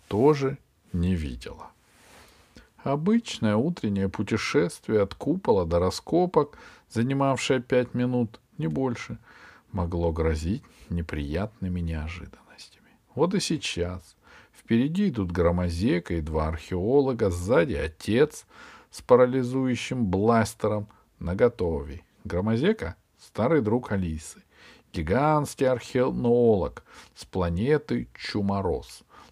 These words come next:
Грозное су-, чудовище, с виду похожее сразу на слона и осьминога, и добрейшее существо в душе.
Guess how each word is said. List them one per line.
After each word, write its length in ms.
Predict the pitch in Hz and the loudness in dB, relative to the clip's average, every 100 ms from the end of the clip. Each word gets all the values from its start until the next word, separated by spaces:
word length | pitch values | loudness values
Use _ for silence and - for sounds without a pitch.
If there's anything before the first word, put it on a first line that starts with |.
| _ | _
Грозное 720 | - 82 120 151 135 127 123 | -4 4 6 6 4 0 -2
су-, 240 | 117 - 123 _ - | -2 -6 -12 _ -16
чудовище, 800 | - 123 104 107 101 85 - 90 | -4 0 4 4 2 0 -6 -10
с 180 | - - | -10 -4
виду 240 | 101 92 | -4 -4
похожее 760 | 80 - - - 156 135 131 123 | -2 -2 -2 0 2 2 0 -2
сразу 800 | - 67 73 107 110 95 95 92 - _ _ _ _ _ _ - | -4 -2 0 2 2 0 -2 -6 -14 _ _ _ _ _ _ -6
на 200 | 95 92 | -4 -4
слона 640 | - 95 101 135 170 170 - _ _ _ _ _ _ _ | -2 0 2 2 2 0 -6 _ _ _ _ _ _ _
и 120 | 185 | 0
осьминога, 840 | 220 - 165 151 113 107 104 98 98 _ - - - - - - - - - | 2 0 -2 -2 0 0 0 -4 -10 _ -20 -20 -20 -20 -20 -20 -20 -20 -4
и 100 | 110 | -2
добрейшее 1200 | 101 98 92 95 165 240 226 190 - 170 170 165 | 2 2 4 4 6 6 6 4 4 6 8 6
существо 920 | - - - 98 85 - 82 92 127 | 2 -4 -2 -2 -2 -4 0 4 4
в 100 | 113 | 2
душе. 640 | 80 85 - - 90 82 | 0 -2 -2 2 4 4